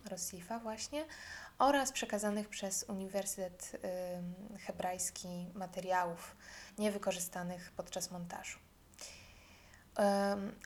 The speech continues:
obecnie kopie filmów przechowywane są w archiwum, e, Muzeum Diaspory Żydowskiej w Tel Awiwie. E, wszystkich, wszystkich z wyjątkiem tego filmu o Łodzi. Szukałam jakichś informacji w internecie, czy może od czasu wydania książki Natana Grossa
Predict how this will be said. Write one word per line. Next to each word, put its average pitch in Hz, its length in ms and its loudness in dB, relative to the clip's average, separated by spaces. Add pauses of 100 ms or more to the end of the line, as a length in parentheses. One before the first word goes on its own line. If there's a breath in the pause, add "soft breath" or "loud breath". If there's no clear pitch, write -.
obecnie 208 600 8
kopie 226 340 0
filmów 220 360 -2
przechowywane 202 580 0
są 190 240 0
w - 160 -2
archiwum, 185 720 0 (140)
e, 180 380 -4
Muzeum 190 600 4
Diaspory 190 460 2
Żydowskiej 170 640 -6 (200)
w - 120 -12
Tel 175 160 2
Awiwie. 170 400 -2 (1300 loud breath)
E, 220 460 8
wszystkich, - 480 6
wszystkich 233 360 0
z - 60 0
wyjątkiem 233 500 4
tego 220 260 0
filmu 208 500 -2
o 214 40 4
Łodzi. 220 420 2 (420 loud breath)
Szukałam 233 460 8
jakichś - 280 -2
informacji 190 560 -2
w - 20 -2
internecie, 175 600 -4
czy - 180 -6
może 185 440 2
od 185 140 -4
czasu 202 280 2
wydania 185 460 -4
książki 208 440 -2
Natana 185 340 -4
Grossa 190 360 2